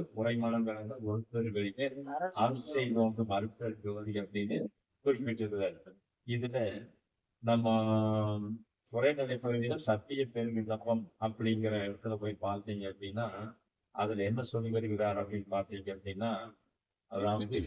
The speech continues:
வாலிப பருவம் தோன்றும் பொழுது எனக்கு விடைய இச்சைகளில் அந்த உணர்ச்சிகள் எதுவுமே எனக்கு ஏற்படாத வண்ணம் என்னை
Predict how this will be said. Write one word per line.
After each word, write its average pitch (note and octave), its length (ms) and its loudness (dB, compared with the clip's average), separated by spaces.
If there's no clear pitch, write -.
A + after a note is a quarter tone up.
வாலிப B2 600 4
பருவம் A2 500 0
தோன்றும் A2 460 -2
பொழுது G2+ 400 -2
எனக்கு A2 500 4
விடைய B2 360 4
இச்சைகளில் G#2+ 720 0
அந்த A2+ 340 4
உணர்ச்சிகள் A#2 640 0
எதுவுமே A2+ 520 0
எனக்கு G#2+ 440 0
ஏற்படாத G#2+ 580 2
வண்ணம் G#2 380 -2
என்னை A2 360 6